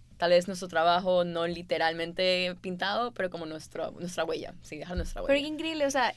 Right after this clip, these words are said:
Speaker 2: yo estoy inspirada, o sea, yo quiero
Speaker 1: <laughs>
Speaker 2: estudiar diseño gráfico después de todo lo que ella dice, porque ella no se siente frustrada, ella, o sea, tú lo dices tan natural, te sientes feliz con lo que
Speaker 1: Sí,
Speaker 2: haces.
Speaker 1: es, es lindo. Mucha gente te dice, "No, no te va a gustar, o te vas a morir de hambre", y sí, hay días que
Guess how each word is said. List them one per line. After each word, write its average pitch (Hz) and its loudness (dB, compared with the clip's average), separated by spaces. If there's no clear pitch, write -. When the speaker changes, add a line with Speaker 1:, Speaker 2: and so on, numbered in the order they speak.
Speaker 2:
yo 226 -4
estoy 349 -2
inspirada, 269 2
o 220 4
sea, 269 6
yo - 0
quiero 415 6
Speaker 1:
<laughs> 392 8
Speaker 2:
estudiar 311 6
diseño 370 6
gráfico 330 10
después 277 6
de 320 4
todo 320 8
lo 320 2
que 294 -6
ella 302 0
dice, 330 -2
porque 254 0
ella 302 0
no 277 -4
se 349 -2
siente 320 -2
frustrada, 240 2
ella, 269 4
o 208 -6
sea, 220 -6
tú 302 -2
lo 330 0
dices 302 -2
tan 294 -2
natural, 233 0
te 208 -10
sientes 247 -10
feliz 196 -6
con 185 -10
lo 165 -14
que 170 -8
Speaker 1:
Sí, 175 -2
Speaker 2:
haces. 170 -4
Speaker 1:
es, 277 -10
es 294 -12
lindo. 160 -6
Mucha 196 -8
gente 226 -6
te 214 -4
dice, 175 -4
"No, 233 -8
no 233 -8
te 220 -10
va 208 -4
a 214 -4
gustar, 190 -2
o 180 -4
te 180 -8
vas 196 -10
a 202 -10
morir 190 -8
de 180 -4
hambre", 180 -4
y 170 -6
sí, 175 -6
hay 156 -4
días 170 -4
que 165 -2